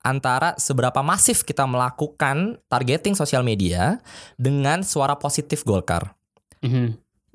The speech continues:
Speaker 1: Dengan suara di atas rata-rata dan juga boosting di atas rata-rata.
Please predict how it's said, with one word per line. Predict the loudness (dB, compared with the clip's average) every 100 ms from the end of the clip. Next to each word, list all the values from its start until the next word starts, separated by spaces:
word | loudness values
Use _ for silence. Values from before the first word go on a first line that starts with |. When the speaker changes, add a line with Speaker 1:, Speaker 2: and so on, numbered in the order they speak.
| _ -2
Speaker 1:
Dengan | 0 0
suara | 0 2 2 0
di | -2 -2
atas | 0
rata-rata | 0 0 0
dan | 0
juga | 0 0 0
boosting | -2 0 0
di | 0
atas | 0
rata-rata. | 0 -2 -2 -6